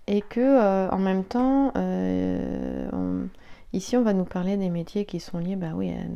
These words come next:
comme je te dis, à, bah, aux énergies, à la médiumnité, au, euh, pourquoi pas à la, à tout ce qui concerne les énergies. Peut-être magnétiseur, guérisseur, euh,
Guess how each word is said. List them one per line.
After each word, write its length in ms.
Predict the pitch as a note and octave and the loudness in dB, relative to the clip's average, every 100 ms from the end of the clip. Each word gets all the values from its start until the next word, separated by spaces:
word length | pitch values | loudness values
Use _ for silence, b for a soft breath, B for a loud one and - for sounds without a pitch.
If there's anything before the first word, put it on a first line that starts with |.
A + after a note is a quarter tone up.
| F3+ - | -8 -10
comme 100 | F3+ | -12
je 100 | - | -10
te 80 | F3+ | -8
dis, 240 | E3 G3+ | -6 -4
à, 180 | F#3+ F3 - B B B B B - | -4 -6 -10 B B B B B -8
bah, 260 | E3+ E3+ - | -6 -4 -2
aux 80 | |
énergies, 1000 | E3+ D#3 F3 E3+ E3+ E3 G#3 A#3 A#3+ A#3+ G#3 | -4 -2 -2 -2 -4 -2 2 2 2 2 0
à 120 | E3 | -2
la 60 | |
médiumnité, 960 | E3 E3 D#3+ D#3+ D#3+ D#3+ - G3 G3+ G3+ | -4 -4 -4 -4 -6 -8 -4 -2 -2 -2
au, 340 | G3 D#3+ D#3+ E3 - B B B B B - | -4 -6 -6 -10 -14 B B B B B -10
euh, 240 | E3 D#3 D#3+ | -8 -6 -8
pourquoi 320 | - - - | -10 -8 -8
pas 240 | E3 F3+ F3+ | -6 -6 -6
à 40 | |
la, 160 | E3 D#3+ D#3+ D#3+ E3 E3+ - b b b b - - - - - - - - - - - - - - - | -6 -8 -8 -8 -8 -10 -14 b b b b -20 -20 -20 -20 -20 -20 -20 -20 -20 -20 -20 -20 -20 -16 -6
à 100 | A3 | -6
tout 140 | A#3 | -6
ce 80 | A3+ | -8
qui 120 | B3 | -6
concerne 400 | A3+ G3 - G3 | -4 -6 -4 -4
les 220 | F#3 F3+ | -2 -2
énergies. 480 | F#3 F3+ F3 F3 G#3 - - - B B B B B B B B B B B - | -2 -4 -4 -6 -8 -10 -18 -18 B B B B B B B B B B B -14
Peut-être 200 | - E3+ | -12 -6
magnétiseur, 720 | F3 E3+ E3 E3 E3+ F3+ F#3+ | -2 -2 -6 -8 -4 -2 -2
guérisseur, 880 | E3+ E3+ E3 E3 D#3+ - F3 F3+ F3+ | -4 -6 -6 -8 -8 -6 -4 -4 -4
euh, 260 | F3 E3 E3 | -6 -6 -6